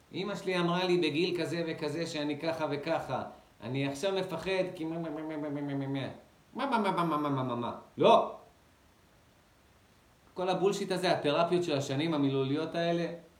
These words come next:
עוד פעם, אולי עוזרות לחלק האנשים, במיוחד עוזרות לפסיכולוגים שמקבלים את ה-, הריטיינר הזה של ה-, את ה-, את המנוי.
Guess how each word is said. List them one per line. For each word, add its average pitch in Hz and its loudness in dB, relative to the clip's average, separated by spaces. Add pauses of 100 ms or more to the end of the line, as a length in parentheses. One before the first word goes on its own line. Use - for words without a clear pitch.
(480)
עוד 147 -6
פעם, 131 4 (140)
אולי 175 4
עוזרות 175 2
לחלק 165 0
האנשים, 143 0
במיוחד 127 -2
עוזרות 151 -2
לפסיכולוגים 135 -4
שמקבלים 113 -6
את - -8
ה-, 110 -2 (1120)
הריטיינר 151 0
הזה 127 -2
של 117 -6
ה-, 104 0 (600)
את - -12
ה-, 117 -6
את 110 -6
המנוי. 131 4